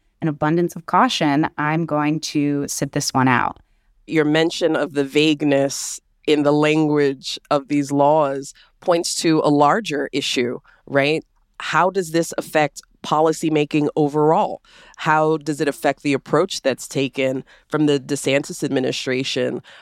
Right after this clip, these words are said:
Speaker 2: uh, in terms of how they craft other, other laws? So, Doctor Blaine, I'm wondering,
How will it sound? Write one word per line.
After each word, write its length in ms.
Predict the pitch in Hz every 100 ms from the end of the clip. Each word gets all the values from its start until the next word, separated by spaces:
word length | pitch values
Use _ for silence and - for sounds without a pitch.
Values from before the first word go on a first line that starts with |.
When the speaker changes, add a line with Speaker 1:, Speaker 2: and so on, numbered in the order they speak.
| -
Speaker 2:
uh, 220 | 139 135 131
in 160 | - 147
terms 500 | - 156 139 143 139
of 320 | 139 131 131 -
how 220 | - 143
they 160 | 143 143
craft 480 | - 135 135 - -
other, 560 | 139 123 123 117 117 - -
other 260 | - 135 131
laws? 420 | 131 127 113 110
So, 280 | - 156 147
Doctor 400 | - 220 277 240
Blaine, 320 | 151 156 147
I'm 200 | 139 151
wondering, 580 | 160 147 147 139 139 139